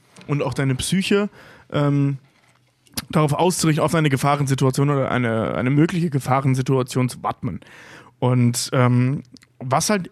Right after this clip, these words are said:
eben der Fall ist, ist, dass Angst anlernbar und verlernbar ist, äh, größtenteils. Und man kann sich durch so Sachen, wie du das halt eben gemacht hast,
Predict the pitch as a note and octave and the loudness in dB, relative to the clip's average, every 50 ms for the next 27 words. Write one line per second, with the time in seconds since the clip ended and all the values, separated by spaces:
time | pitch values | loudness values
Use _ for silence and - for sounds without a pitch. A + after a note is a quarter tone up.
0 | _ - D3+ D3+ E3+ G#3 A3 A3 A3+ A3+ A3+ - - _ _ _ _ _ _ _ | _ 0 2 2 2 2 2 2 0 -2 -4 -8 -14 _ _ _ _ _ _ _
1 | _ _ _ _ _ _ _ _ _ _ _ _ _ _ _ _ _ _ _ - | _ _ _ _ _ _ _ _ _ _ _ _ _ _ _ _ _ _ _ -12
2 | - - - - - - - - - - - - - - - C3+ C3 C#3 C3+ - | -12 -10 -12 -14 -16 -16 -14 -10 -6 -4 -4 -4 -6 -6 -6 -2 0 0 0 0
3 | - - D#3+ G3+ A3+ - - F#3+ A#3 - - - - - - - - - F#3 F#3+ | 0 0 0 0 0 0 0 0 0 0 -2 -10 -10 -12 -8 -6 -2 0 0 0
4 | - - E3 D3+ - - - D3 D3+ F3+ G#3+ - - - D3+ D3 E3+ G#3 A3+ A3 | 2 2 0 0 0 -2 0 0 2 2 2 0 -2 -2 0 0 2 2 0 0
5 | F3 D#3 E3 G3 A3 A3+ G3 G3+ A3 A#3 G#3+ D3+ - - - D3 E3 F#3+ G3 F3+ | 2 2 2 2 0 2 2 2 2 2 0 -2 -2 0 0 2 2 4 2 2
6 | E3 F#3+ G#3+ A3 G#3+ A3 A3+ B3 - C#4 C4 - - - - - F3 F#3+ F#3+ F#3 | 2 2 0 0 0 0 -2 -2 -2 -4 -6 -6 -8 -8 -6 -4 -2 -2 -2 0
7 | E3+ F3+ F#3+ - G#3 F#3 G3 G3 G#3 A#3+ C4 - - - - - - - - - | -2 -2 -2 -2 -4 -2 0 0 0 -2 -4 -6 -10 -18 -20 -20 -20 -18 -18 -18
8 | - - - D#3+ D#3 E3 C3 D#3+ D3+ C#3+ - D3 D3+ G3+ A3 B3 A#3 - - - | -18 -8 -2 0 0 2 2 2 0 0 2 0 2 2 0 0 -4 -6 -8 -12
9 | - - F3 - - D#3 - - - D3 C#3 E3 F3 F#3+ F#3 D#3 D3+ D3 D#3+ E3+ | -14 -18 -8 -2 0 0 0 0 0 -2 0 0 0 0 0 0 0 0 0 -2
10 | D3 - D3+ D3 C#3+ - - D3+ C#3 C3+ C3+ C3 C3+ E3+ G3 - - D#3+ F#3+ A3+ | -2 0 0 -2 -2 0 -2 0 0 2 2 2 2 0 0 0 -2 -2 -2 -2
11 | - - | -4 -8